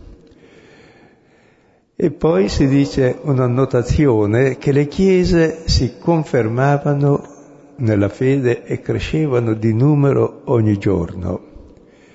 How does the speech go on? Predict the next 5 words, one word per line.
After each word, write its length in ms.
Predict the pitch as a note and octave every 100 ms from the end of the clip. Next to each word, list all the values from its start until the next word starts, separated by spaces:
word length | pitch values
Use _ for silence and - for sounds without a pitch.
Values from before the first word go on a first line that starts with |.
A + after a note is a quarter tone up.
| _ _ _
C'è 160 | -
quasi 280 | - C#3+ D3
un'attenzione 720 | C#3+ C3 - B2+ A#2 D3 C#3+
maniacale 800 | B2+ A#2 A#2 G#2+ - A#2 A2+ A2+
di, 400 | G#2 G#2 G2 F#2+